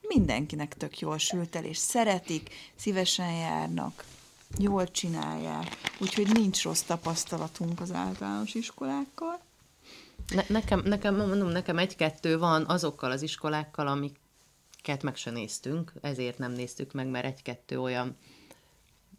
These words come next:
Speaker 2: sztori van, ami nem tetszik.
Speaker 1: De hát ez minden iskoláról biztos van olyan sztori.
Speaker 2: Biztos egyébként, csak nekem nem mindegy, hogy milyen sztori, tehát na mindegy, most ebben nem akarok belemenni, mert senkinek semmi köze ahhoz a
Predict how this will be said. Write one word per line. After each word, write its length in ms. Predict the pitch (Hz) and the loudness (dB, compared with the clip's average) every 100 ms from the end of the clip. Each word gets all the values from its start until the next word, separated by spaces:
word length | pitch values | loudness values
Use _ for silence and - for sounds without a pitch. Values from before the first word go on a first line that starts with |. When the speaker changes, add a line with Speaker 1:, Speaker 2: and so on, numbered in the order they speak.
| _ - | _ -16
Speaker 2:
sztori 360 | - - 143 135 | -10 -4 -2 -2
van, 160 | 135 | -2
ami 180 | 131 131 | -2 -2
nem 220 | 131 120 | -2 -4
tetszik. 540 | 117 117 - - 135 - - - _ | -8 -12 -12 -14 -14 -18 -20 -20 _
Speaker 1:
De 160 | - 175 | -10 -6
hát 320 | 175 165 165 | -6 -8 -10
ez 120 | 175 - - _ - _ _ _ - - - - - - - | -12 -10 -14 _ -20 _ _ _ -20 -20 -20 -20 -20 -20 -12
minden 460 | - 185 170 160 151 | -4 -2 0 0 -2
iskoláról 600 | 156 - - 147 151 - | -4 -4 -4 -4 -2 -2
biztos 420 | - - - - | -2 2 2 0
van 120 | 190 | -6
olyan 320 | 151 147 151 151 | -6 -6 -6 -8
sztori. 380 | - 156 - - | -10 -4 -4 0
Speaker 2:
Biztos 420 | 196 214 - 175 | 0 0 2 0
egyébként, 640 | 165 175 175 175 196 180 175 | 0 0 0 0 0 0 0
csak 180 | 180 | -4
nekem 280 | 185 180 185 | -6 -4 -2
nem 200 | 180 180 | 0 0
mindegy, 420 | 170 160 156 151 | 0 0 -2 -4
hogy 140 | - 156 | -4 -2
milyen 280 | 156 147 143 | 0 0 -2
sztori, 340 | 143 147 139 | -4 -4 -4
tehát 260 | 139 151 147 - - - - - | -4 -6 -6 -14 -20 -20 -20 -4
na 100 | 170 | 4
mindegy, 240 | 185 165 | 6 6
most 160 | 156 - | 4 2
ebben 140 | 156 | 0
nem 140 | 160 156 | 2 0
akarok 260 | 147 151 | 2 0
belemenni, 400 | 147 151 151 147 | 2 2 2 0
mert 140 | 147 147 | -2 -4
senkinek 360 | 156 139 135 | -4 -6 -6
semmi 240 | 135 143 135 | -6 -6 -6
köze 260 | 147 139 135 | -6 -6 -6
ahhoz 180 | 135 | -4
a 160 | 135 135 | -6 -8